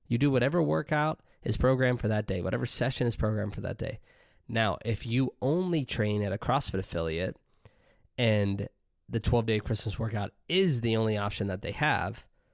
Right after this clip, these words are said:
well, at that point, you have two options. You can either go to open gym and do your own thing, or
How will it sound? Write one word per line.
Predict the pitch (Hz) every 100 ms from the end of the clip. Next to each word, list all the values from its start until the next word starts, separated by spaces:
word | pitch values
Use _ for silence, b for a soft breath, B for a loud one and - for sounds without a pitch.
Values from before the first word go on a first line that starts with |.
| _ _ -
well, | 110
at | 107
that | 117
point, | - 98
you | 104
have |
two | - 127
options. | 95 - - - -
You |
can | 117 104
either | 101 95 92 87 - _ _ -
go | 107
to | 120
open | 127 143
gym | 117 117 117
and | 104
do |
your | 113 127 95
own | 92
thing, | - 78 110 143 _ _ b b b -
or | 170 147 123 135